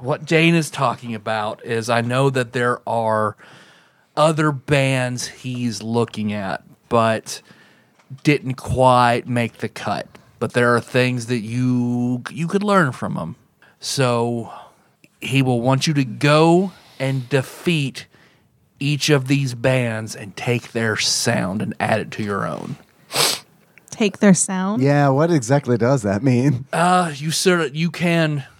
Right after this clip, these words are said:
Speaker 1: clashing with another band is like, like what you did back there with, uh, Jesse and the Strippers.
Speaker 3: Right.
Speaker 1: Um, there's still, like,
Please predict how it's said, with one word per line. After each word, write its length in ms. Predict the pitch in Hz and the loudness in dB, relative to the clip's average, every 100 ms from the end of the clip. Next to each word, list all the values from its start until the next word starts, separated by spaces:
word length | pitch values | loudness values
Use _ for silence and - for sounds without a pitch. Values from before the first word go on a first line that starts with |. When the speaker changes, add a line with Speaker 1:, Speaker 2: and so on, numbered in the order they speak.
| _ - | _ -12
Speaker 1:
clashing 800 | - 160 180 180 - 185 175 | -2 0 2 0 0 2 2
with 480 | 139 147 143 - - - - - | 4 2 2 -4 -18 -18 -12 -6
another 420 | 127 135 135 127 | 0 2 2 0
band 800 | - - 127 127 120 113 113 117 | -2 -2 0 2 2 0 -2 -2
is 600 | 117 117 117 113 107 - | -2 0 2 0 -2 -2
like, 200 | 135 127 | -2 -2
like 160 | 143 135 | -2 2
what 240 | 156 143 | 0 0
you 60 | 156 | 0
did 300 | 147 143 127 | 2 2 2
back 280 | 135 135 139 | 0 0 0
there 200 | 139 135 | 2 4
with, 320 | 127 - 127 | 0 -2 0
uh, 160 | 120 | 0
Jesse 420 | 117 127 127 - 127 | 2 0 0 -2 -2
and 100 | 120 | -2
the 60 | |
Strippers. 800 | 107 - 190 165 117 98 - - _ - - | -4 0 0 2 -2 -4 -8 -12 _ -16 0
Speaker 3:
Right. 360 | 135 117 110 110 _ _ _ | 4 4 2 -4 _ _ _
Speaker 1:
Um, 580 | - 123 120 110 117 107 _ 147 _ _ _ _ _ _ _ _ _ _ _ - _ - - | -2 0 0 -2 -6 -16 _ _ _ _ _ _ _ _ _ _ _ _ _ -20 _ -20 -6
there's 240 | 143 139 | -2 -2
still, 380 | - 185 170 156 | 0 2 4 4
like, 320 | 139 131 - | 2 0 -6